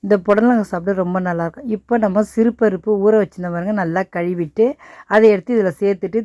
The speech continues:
திருப்பி அதையும் சேர்த்து நல்லா வதக்கிடுங்க. ஒரு தடவை நல்லா வதக்கிட்டு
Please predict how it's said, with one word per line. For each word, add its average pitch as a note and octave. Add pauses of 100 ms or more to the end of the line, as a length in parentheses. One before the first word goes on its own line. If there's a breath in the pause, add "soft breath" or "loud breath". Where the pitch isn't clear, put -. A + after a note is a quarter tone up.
திருப்பி G#3
அதையும் F#3
சேர்த்து F#3
நல்லா E3 (120)
வதக்கிடுங்க. D#3 (3000)
ஒரு F#3+
தடவை G3 (100)
நல்லா F3+ (100)
வதக்கிட்டு E3+